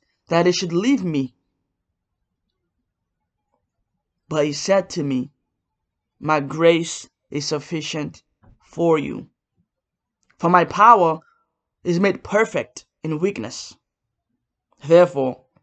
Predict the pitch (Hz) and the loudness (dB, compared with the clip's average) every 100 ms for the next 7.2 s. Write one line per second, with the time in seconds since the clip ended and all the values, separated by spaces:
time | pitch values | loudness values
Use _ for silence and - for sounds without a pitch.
0 | _ 151 156 160 147 170 175 - 175 175 | _ 2 2 2 6 8 8 6 8 10
1 | 175 170 170 170 175 170 170 170 165 151 | 10 8 4 6 6 6 2 2 2 2
2 | 139 135 - _ - 175 160 151 170 180 | -4 -6 -8 _ -2 2 6 8 6 4
3 | 147 143 113 - - _ _ _ - 233 | -2 -6 -12 -14 -18 _ _ _ -2 6
4 | 220 196 175 160 - 214 240 202 165 151 | 8 8 4 -2 0 6 6 6 6 4
5 | - - 233 220 170 - _ _ _ _ | 2 4 6 6 4 -8 _ _ _ _
6 | _ _ _ _ 165 175 160 185 202 202 | _ _ _ _ 0 2 6 6 6 2
7 | - | -12